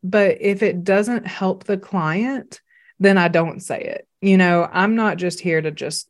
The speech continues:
blab until the sun comes up, but I feel like I've kind of mastered self-disclosure to a point where I'm like, "Let me tell you a story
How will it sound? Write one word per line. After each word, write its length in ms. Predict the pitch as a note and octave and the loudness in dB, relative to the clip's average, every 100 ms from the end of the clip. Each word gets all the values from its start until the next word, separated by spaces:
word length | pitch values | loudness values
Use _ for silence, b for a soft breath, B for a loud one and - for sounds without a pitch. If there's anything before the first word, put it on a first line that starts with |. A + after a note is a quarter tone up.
| - | -10
blab 520 | F#3+ D#3+ D#3 D3 D3+ | -8 -2 -2 -2 -4
until 300 | D#3 D#3+ D#3+ | -8 -8 -8
the 100 | - | -8
sun 240 | - D3+ D#3 | -8 -8 -8
comes 340 | E3+ D#3+ D#3+ | -8 -8 -4
up, 260 | D#3 - - _ _ _ G3+ | -4 -4 -8 _ _ _ -2
but 100 | F#3+ | -2
I 80 | |
feel 200 | F#3+ C#4 | 0 -2
like 160 | D#4 B3 | -4 -4
I've 120 | F3 | -6
kind 180 | - G3+ | -6 -4
of 80 | F3+ | -4
mastered 420 | E3 F3 F3+ E3 | -4 -6 -8 -8
self-disclosure 680 | E3+ E3 E3 - E3+ E3 D#3+ | -8 -10 -12 -8 -6 -4 -6
to 160 | F3+ | -6
a 40 | D#3+ | -6
point 300 | F3+ E3 - | -6 -6 -4
where 140 | E3+ | -4
I'm 120 | F3 | -2
like, 220 | G3 F#3+ - | -2 -2 -6
"Let 160 | A3+ C4+ | -6 -4
me 80 | C#4 | -4
tell 160 | A3+ | 0
you 120 | F#3+ | 0
a 40 | D3 | 0
story 540 | - - - - F#3+ | -2 -4 -6 -10 -12